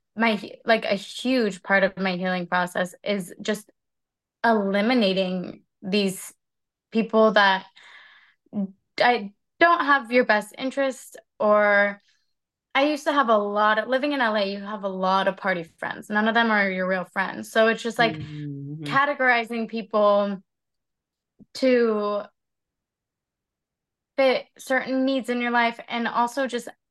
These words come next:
Speaker 1: my circle is so small now. My phone used to blow up all hours of the day. And now I <laughs> barely get texts and I'm like, "Where are my friends?" But it's so much more peaceful.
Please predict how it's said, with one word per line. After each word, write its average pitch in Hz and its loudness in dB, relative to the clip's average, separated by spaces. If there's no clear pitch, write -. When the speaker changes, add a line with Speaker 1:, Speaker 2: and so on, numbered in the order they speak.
Speaker 1:
my 247 2
circle 226 -2
is 214 -6
so 240 2
small 214 2
now. 220 2
My 214 0
phone 262 -2
used 254 -8
to 220 -2
blow 196 0
up 190 0
all 311 2
hours 196 0
of 185 -2
the 196 -4
day. 190 -2
And 247 6
now 240 6
I 269 4
<laughs> 214 -4
barely 320 4
get 262 0
texts 277 -2
and 262 -6
I'm 240 -6
like, 254 -4
"Where 427 4
are 415 2
my 381 2
friends?" 381 0
But 285 2
it's 277 -2
so 247 2
much 269 -2
more 269 0
peaceful. 277 -2